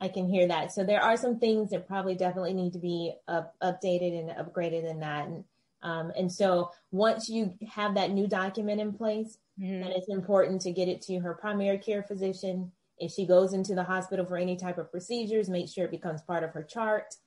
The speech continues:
Speaker 2: Mm-hmm.
Speaker 1: Um, because she does have that D N R, it may even be a good idea to have a copy of it on the refrigerator
Speaker 2: Mm-hmm.
Speaker 1: because if,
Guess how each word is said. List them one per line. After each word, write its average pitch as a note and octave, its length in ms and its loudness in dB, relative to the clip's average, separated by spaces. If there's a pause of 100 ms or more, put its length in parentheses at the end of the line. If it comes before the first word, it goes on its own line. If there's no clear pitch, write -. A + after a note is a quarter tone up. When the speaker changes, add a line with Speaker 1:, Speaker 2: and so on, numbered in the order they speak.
(140)
Speaker 2:
Mm-hmm. D#3 220 -16
Speaker 1:
Um, E3+ 340 -2 (140)
because G3+ 300 4
she G#3+ 100 -4
does G3+ 320 4
have A3 220 2
that F#3+ 320 0 (280)
D G#3+ 220 2
N G#3 80 4
R, A3 500 0 (1000)
it C#4 220 6
may D#4 160 4
even B3+ 340 2
be A#3+ 120 6
a A3 40 4
good G#3+ 180 2
idea G3 520 2
to F#3+ 100 -2
have F#3 180 -2
a F#3+ 60 -2
copy G#3 560 -4
of F3+ 220 0
it F3 200 0
on F3+ 200 -2
the F3+ 100 2
refrigerator A#3+ 760 0 (380)
Speaker 2:
Mm-hmm. F#3 40 -8
Speaker 1:
because G3 360 2
if, G3 120 -2